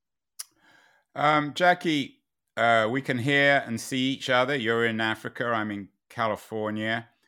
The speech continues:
We can't touch each other because we're on the internet, and we certainly can't smell one another. Uh, you have a,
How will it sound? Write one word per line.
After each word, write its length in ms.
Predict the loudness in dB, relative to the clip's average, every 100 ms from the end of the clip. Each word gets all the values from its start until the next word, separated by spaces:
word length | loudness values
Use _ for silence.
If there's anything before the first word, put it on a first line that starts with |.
| _ _ _ -18
We 220 | -8 -6
can't 580 | -6 -4 0 2 0 -2 -10 -20 -20 -8
touch 360 | -2 -2 -2 -10
each 240 | -10 -6
other 340 | -4 -4 -6
because 340 | -8 -10 -10 -6
we're 140 | -4
on 140 | -2 -2
the 160 | -4
internet, 540 | -6 -6 -6 -4 -6 -8 -8
and 160 | -4
we 100 | -6
certainly 440 | -4 -4 -4 -6 -6
can't 400 | -2 0 0 -6 -12
smell 600 | -10 -8 -2 2 2 0
one 200 | -4 -6
another. 480 | -8 -10 -10 -14 _ _ _ _ _
Uh, 180 | -2 0
you 160 | 0 -4
have 360 | -2 0 0 2
a, 400 | 2 2 0